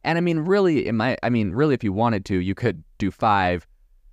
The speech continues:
and then, uh, well, I guess, yeah, I guess it's exporting as a video, not an image anymore. So yeah, you, you just have five, but it's pretty solid.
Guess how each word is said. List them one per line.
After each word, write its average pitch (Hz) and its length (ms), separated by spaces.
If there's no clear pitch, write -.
and 95 280
then, 87 260
uh, 85 340
well, 120 180
I 101 120
guess, 101 200
yeah, 80 140
I 76 100
guess 95 180
it's - 140
exporting 82 420
as 82 120
a 82 60
video, 80 340
not 80 140
an 76 80
image 67 320
anymore. 58 300
So - 140
yeah, 87 240
you, 107 280
you 117 120
just 117 100
have 98 140
five, - 240
but - 140
it's 120 100
pretty 196 220
solid. 135 360